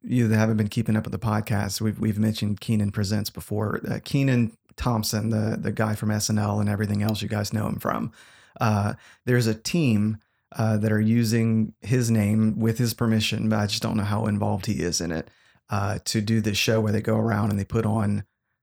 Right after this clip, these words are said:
um, shows and they get local comics to come and, and bring their friends and, and people out and they do a show. And then the idea is, "Oh, you'll do this show, and then whoever wins this competition will move on to some other thing and some other thing."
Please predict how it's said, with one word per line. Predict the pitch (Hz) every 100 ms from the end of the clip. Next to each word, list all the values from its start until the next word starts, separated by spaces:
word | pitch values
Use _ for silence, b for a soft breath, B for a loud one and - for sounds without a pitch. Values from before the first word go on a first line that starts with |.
| _
um, | 113 101 98 101 104 -
shows | - 120 110
and | 107
they | 107
get | 110
local | 110 110 110
comics | 101 113 110 110 -
to | -
come | - 104 110
and, | 107 104 107
and | 104 104
bring | 113 107
their | 110 113 117 110 B B _
friends | 120 107 104 107
and, | 107 113 110
and | 110
people | 104 - 98
out | 101 107
and | 110 107
they | 104
do | 120 104
a |
show. | - 135 120 101 110 b b b -
And | 107
then | 104 107
the | 113
idea | 117 117 131 135
is, | 113 107 107 101 - b b b
"Oh, | - 127
you'll | 110 139
do | 107 113
this | 110 139
show, | - 101 101
and | 104
then |
whoever | 107 113 113 107
wins | 107 107 107
this | 123 127
competition | 104 98 - 101 110 107
will | 104
move | 117 120 110
on | 110
to | 107 95
some | 113 113
other | 120 110
thing | - 107
and | 101
some | 110 107
other | 107 110
thing." | 110 98 98